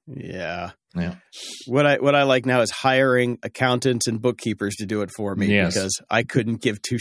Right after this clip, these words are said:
Speaker 1: <laughs> shits about it.
Speaker 2: <laughs>
Speaker 1: But it's funny. I remember when Mint started, and this will give you a,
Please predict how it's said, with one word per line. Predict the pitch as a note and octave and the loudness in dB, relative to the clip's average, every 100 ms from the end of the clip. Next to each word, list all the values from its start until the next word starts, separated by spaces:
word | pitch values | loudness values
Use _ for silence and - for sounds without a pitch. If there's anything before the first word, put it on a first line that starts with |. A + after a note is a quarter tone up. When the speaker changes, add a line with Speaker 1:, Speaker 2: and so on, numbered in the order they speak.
| - | -2
Speaker 1:
<laughs> | |
shits | - - - | -2 -4 -4
about | A#2+ - F3 - | -2 0 0 0
it. | F3 - - - | -2 -4 -6 -12
Speaker 2:
<laughs> | - - - | -14 -16 -4
Speaker 1:
But | G3+ | 2
it's | F#3+ - | 2 2
funny. | A#3 B3 - | 2 2 2
I | F3 | 2
remember | C#4 A3+ G#3 C4 | 2 4 4 4
when | G#3 E3+ D3 | 4 4 4
Mint | D#3 F#3+ | 4 2
started, | - - G3+ A#3 A2+ G2 | -2 0 2 2 0 -2
and | D3+ D3+ | 0 2
this | D3+ A#3+ | 2 2
will | |
give | G#3 G#3 | 2 2
you | G3+ | 2
a, | F3 | 2